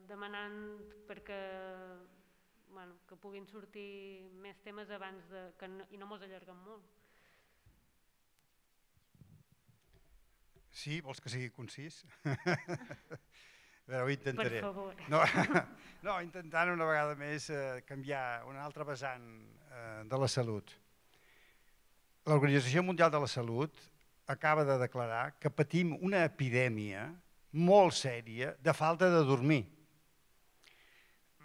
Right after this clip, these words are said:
Speaker 2: No sé si pu-, vol-, m'agradaria demostrar que aquesta té una repercussió econòmica. Aquí es-,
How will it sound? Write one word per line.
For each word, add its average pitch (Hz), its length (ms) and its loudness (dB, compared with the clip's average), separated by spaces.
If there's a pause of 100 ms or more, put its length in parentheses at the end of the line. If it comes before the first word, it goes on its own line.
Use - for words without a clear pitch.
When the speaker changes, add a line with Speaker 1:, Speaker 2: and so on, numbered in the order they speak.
(100)
Speaker 2:
No 175 80 8
sé 170 160 4
si 185 220 0 (500)
pu-, 156 160 -4
vol-, 151 240 0
m'agradaria 143 400 0
demostrar 151 560 0
que 160 140 -10
aquesta 151 400 0 (260)
té 156 160 -4
una 156 160 4
repercussió 143 560 2
econòmica. 120 540 -2 (720)
Aquí 202 320 -2
es-, 185 240 2